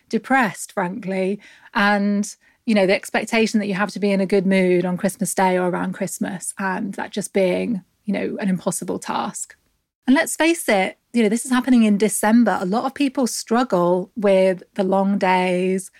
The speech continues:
the cold, and the fact that there's a lot of alcohol around at this time of year. We're maybe more likely to have late nights.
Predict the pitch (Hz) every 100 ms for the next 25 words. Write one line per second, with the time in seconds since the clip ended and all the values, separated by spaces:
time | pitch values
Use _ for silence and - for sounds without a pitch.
0 | - _ 202 190 - 196 190 185 180 185
1 | 185 185 185 - - - - _ _ -
2 | 196 190 190 185 190 185 - _ - 233
3 | 220 214 202 - - 202 196 196 - -
4 | - 214 190 202 196 208 180 - 294 339
5 | 330 226 220 196 185 175 185 180 175 180
6 | 175 - 196 185 175 202 180 180 190 -
7 | - - 202 202 220 208 208 208 208 226
8 | 202 214 214 233 247 - 294 320 208 196
9 | - - -